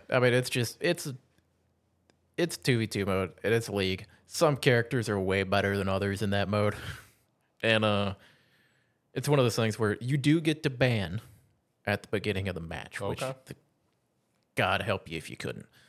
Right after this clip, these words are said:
Speaker 2: <laughs>
Speaker 1: because you would see the same characters every game.
Speaker 2: Yeah.
Speaker 1: Uh, but yeah, we've been playing it. I've got s-, uh, we've got, we got some wins in it, but, uh, it's fun. It's just chaos.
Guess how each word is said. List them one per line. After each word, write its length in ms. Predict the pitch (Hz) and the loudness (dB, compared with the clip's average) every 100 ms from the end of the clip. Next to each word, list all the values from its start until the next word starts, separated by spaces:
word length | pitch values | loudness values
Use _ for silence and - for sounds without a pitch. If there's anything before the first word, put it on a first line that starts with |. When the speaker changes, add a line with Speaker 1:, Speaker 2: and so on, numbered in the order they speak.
| _ | _
Speaker 2:
<laughs> 380 | _ - 127 - | _ -6 -6 -2
Speaker 1:
because 300 | 113 107 95 | -2 2 2
you 160 | 107 110 | 2 2
would 120 | 104 | 0
see 160 | - 107 | -2 -2
the 100 | 95 | -2
same 300 | - 101 92 | -2 -2 0
characters 480 | - 87 85 85 143 | -2 -4 -6 -12 -8
every 240 | - - 67 | -10 -10 -14
game. 260 | 53 50 - _ _ _ _ _ | -12 -12 -14 _ _ _ _ _
Speaker 2:
Yeah. 180 | 87 90 - - | -10 -10 -12 -2
Speaker 1:
Uh, 520 | 110 104 92 87 73 - _ _ _ _ | 0 2 0 -2 -8 -14 _ _ _ _
but 60 | 165 | 0
yeah, 100 | 135 - | 0 0
we've 160 | 175 | 2
been 160 | 180 123 | 2 2
playing 280 | - 104 98 | 2 0 0
it. 100 | 98 | 0
I've 120 | 143 | 2
got 160 | 170 143 | 4 2
s-, 100 | 156 | 0
uh, 320 | - 85 151 | -6 -4 -4
we've 160 | 160 170 | -4 -2
got, 140 | 147 | -2
we 100 | 160 | 0
got 140 | 165 - | -2 -2
some 140 | 95 | -6
wins 260 | 87 87 95 | -4 -6 -4
in 100 | 92 | -4
it, 120 | 101 - _ _ _ - | -6 -10 _ _ _ -4
but, 160 | 98 | -2
uh, 300 | 101 95 92 90 - _ _ _ _ _ _ _ | 0 -2 -4 -8 -14 _ _ _ _ _ _ _
it's 180 | 202 202 | -2 -2
fun. 320 | - 95 92 - _ | -4 -4 -4 -8 _
It's 180 | 139 135 | 0 2
just 300 | 147 120 - | -2 -2 -4
chaos. 580 | - 85 80 - 120 | -6 -4 -4 -8 -10